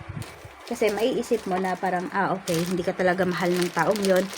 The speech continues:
hindi ka talaga na-appreciate ng taong yon. Kaya ayan po, matatauhan po yung karamihan sa inyo dito. Okay, pwede rin naman na hindi naman kayo ginost nung tao na to, pero nung kasama nyo siya,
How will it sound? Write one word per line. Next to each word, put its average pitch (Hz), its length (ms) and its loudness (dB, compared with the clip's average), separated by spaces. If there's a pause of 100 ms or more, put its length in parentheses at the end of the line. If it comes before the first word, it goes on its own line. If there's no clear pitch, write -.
(340)
hindi 190 160 4
ka 196 80 6
talaga 185 360 2
na-appreciate 175 1000 2
ng 175 200 2
taong 165 360 -4
yon. 165 520 0 (320)
Kaya 165 240 2
ayan 156 240 2
po, 160 140 -4
matatauhan 202 640 2
po 175 120 0
yung 175 240 0 (400)
karamihan 190 560 4
sa 160 160 -10
inyo 160 240 -2
dito. 151 320 -10 (1300)
Okay, 165 320 0
pwede 208 320 6
rin 240 80 6
naman 220 240 8
na 202 80 6
hindi 202 240 2
naman 233 160 4
kayo 240 240 2
ginost 208 400 0
nung 196 160 -4
tao 175 240 4
na 220 160 0
to, 190 240 4 (320)
pero 240 320 6
nung 226 120 -4
kasama 202 440 2
nyo 208 80 -6
siya, 170 280 -2